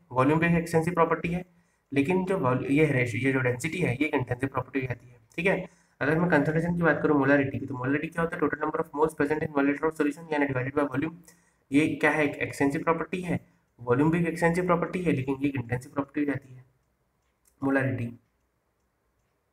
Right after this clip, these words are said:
ठीक है। तो ये चीज़ थी important, ठीक है। अब अगर मान लो आपके पास,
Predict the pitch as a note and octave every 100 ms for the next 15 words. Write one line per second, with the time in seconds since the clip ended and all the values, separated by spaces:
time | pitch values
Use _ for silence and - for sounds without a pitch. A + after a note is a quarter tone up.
0 | _ _ _ _ _ - F3 E3+ - _
1 | _ - F3 F3 D#3+ F#3 F3+ A#2 - B2+
2 | A2+ A2 A#2 - - C#3 - _ _ D3+
3 | E3 F3+ E3+ E3+ F#3 F3 F3 F#3